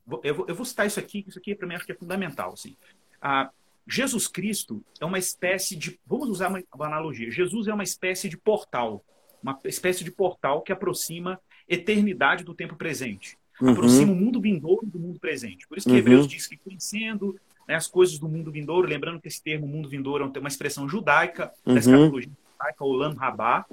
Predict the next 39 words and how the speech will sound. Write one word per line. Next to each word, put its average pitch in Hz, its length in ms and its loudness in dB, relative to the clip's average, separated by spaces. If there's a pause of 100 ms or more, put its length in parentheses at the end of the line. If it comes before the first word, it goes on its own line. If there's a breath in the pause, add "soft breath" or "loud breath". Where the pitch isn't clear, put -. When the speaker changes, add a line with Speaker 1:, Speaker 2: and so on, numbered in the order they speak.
(160)
Speaker 1:
né, 113 280 6
Speaker 2:
Uhum. 117 60 8
Speaker 1:
ou 117 60 12
seja, 131 220 4
uma - 160 -12
realidade 143 500 -4
vindoura, 135 500 -6 (260)
né, 113 280 -2
um 135 300 -4
universo 156 600 -2
vindouro. 135 500 -4 (240)
Então, 175 180 -4
de 208 80 0
alguma 226 220 2
maneira, 165 640 -2
Cristo 269 380 -6
Jesus 170 420 -2
presente, 185 840 -4 (300)
né, 131 340 -8
é 160 380 0
o 208 40 2
mundo 196 300 0
vindouro 175 680 -4
invadindo 190 560 0
o 185 40 -4
tempo 151 200 -10
presente. 104 500 -10
É - 20 -2
aquela 294 200 -4
visão 214 260 -2
lá 185 120 0
do 165 120 -2
George 147 260 2
Levy, 107 280 -2 (600)
do, 120 120 -12
do 139 300 -10
olam 151 240 0
rabá 175 360 2
invadindo 170 680 -6